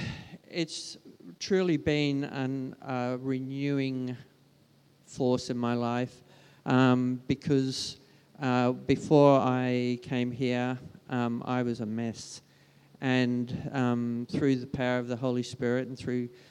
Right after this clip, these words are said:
um, Jesus and Sharon entering into my life and discipling me, um, I really know what the Holy Spirit is trying to say to me. Um,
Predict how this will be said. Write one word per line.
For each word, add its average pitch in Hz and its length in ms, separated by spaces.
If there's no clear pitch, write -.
um, 123 560
Jesus 143 580
and 123 280
Sharon 135 500
entering 131 640
into 131 240
my 131 120
life 131 360
and 127 100
discipling 139 560
me, 147 320
um, 139 460
I 143 100
really 143 340
know 139 320
what 135 240
the 135 60
Holy 135 280
Spirit 127 500
is 123 220
trying 120 360
to - 120
say 120 300
to - 160
me. 117 340
Um, 120 320